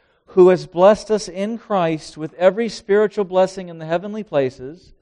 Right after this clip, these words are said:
even as he chose us in him before the foundation of the world, that we should be"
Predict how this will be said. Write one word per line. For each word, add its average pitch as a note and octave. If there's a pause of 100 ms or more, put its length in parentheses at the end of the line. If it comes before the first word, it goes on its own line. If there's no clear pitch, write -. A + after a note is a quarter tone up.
(760)
even B3
as F3+
he F3
chose A3+
us A3+
in G3+
him E3+
before F#3
the G#3
foundation F3+
of G#3+
the A#3
world, B2+ (360)
that C3+
we F3
should E3
be" D#3